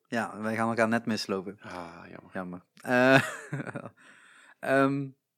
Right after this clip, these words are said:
Speaker 1: maar het is wel, het, het, het, het had een doel.
Speaker 2: Ja.
Speaker 1: Eh, meteen vanaf dag één bij deze podcast was het ook gewoon, dan bestond er een Patreon-pagina. En ik merk gewoon dat dat stagneert, dat mensen daar niet, niet direct iets beginnen te doneren.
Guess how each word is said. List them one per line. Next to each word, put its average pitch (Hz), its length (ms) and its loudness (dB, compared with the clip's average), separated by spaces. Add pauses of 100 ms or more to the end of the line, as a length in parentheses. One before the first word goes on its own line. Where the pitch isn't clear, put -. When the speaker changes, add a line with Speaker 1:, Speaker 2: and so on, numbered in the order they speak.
(1400)
Speaker 1:
maar 143 240 2
het 135 100 4
is 139 100 -2
wel, 131 240 6
het, 139 140 -2
het, 139 180 -4
het, 123 140 -10 (380)
het 123 140 -8
had 135 200 6
een 117 120 0
doel. 110 300 0 (180)
Speaker 2:
Ja. 104 120 -4
Speaker 1:
Eh, 123 60 0
meteen 123 360 2
vanaf 123 260 0
dag 117 200 2
één 127 220 0
bij 120 140 4
deze 117 220 2
podcast 117 360 -2
was 120 140 0
het 113 80 -4
ook 113 140 -4
gewoon, 110 180 -2
dan 104 280 -4
bestond 117 320 -4
er 110 60 -4
een 101 80 -2
Patreon-pagina. 101 680 -6 (600)
En 110 160 -2
ik 104 100 -2
merk 117 160 4
gewoon 131 160 0
dat 123 140 0
dat - 220 -6
stagneert, 113 480 0
dat - 180 -8
mensen 110 280 -2
daar 104 160 -2
niet, 110 220 -6
niet 110 200 -6 (120)
direct 113 340 -2
iets - 300 -12 (280)
beginnen 107 400 -2 (360)
te - 120 -4
doneren. 107 520 -4